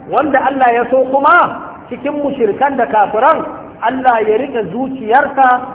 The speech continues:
ya hana ka imani har ya mutu. Allah ya masa azaba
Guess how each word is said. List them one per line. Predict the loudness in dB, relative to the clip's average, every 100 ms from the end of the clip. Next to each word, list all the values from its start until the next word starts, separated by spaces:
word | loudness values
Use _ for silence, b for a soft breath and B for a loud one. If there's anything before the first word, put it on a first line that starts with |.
| -14 -8
ya | -6 -4
hana | -2 0 0 0
ka | -4 -6
imani | -8 -4 -2 -2 -4 0
har | 4 6
ya | 4
mutu. | 2 -2 -6 -12 -16 -20 -20 -20 -20 -20 -20 -20 -20 -20 -20 -10
Allah | -8 -2 0
ya | 0
masa | -2 -2 -2
azaba | 0 0 0 2